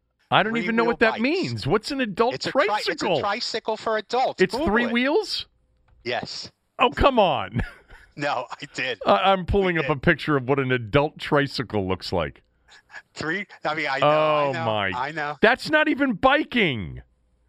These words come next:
Speaker 1: Did
Speaker 2: I
Speaker 1: it have
Speaker 2: know.
Speaker 1: a motor on it?
Speaker 2: No, it did not have a motor on it, which I might wanna point out, those things are heavy.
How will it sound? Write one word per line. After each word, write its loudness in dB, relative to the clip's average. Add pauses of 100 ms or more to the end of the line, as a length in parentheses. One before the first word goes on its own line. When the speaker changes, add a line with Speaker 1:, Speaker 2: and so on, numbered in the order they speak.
(180)
Speaker 1:
Did 4
Speaker 2:
I 4
Speaker 1:
it 0
have 4
Speaker 2:
know. 4
Speaker 1:
a 4
motor 4
on 4
it? 2 (680)
Speaker 2:
No, 0
it 2
did -2
not -2
have -2
a 0
motor 0
on 0
it, -12 (180)
which -2
I 0
might 0
wanna 0
point -4
out, -2 (200)
those 0
things -4
are 0
heavy. -4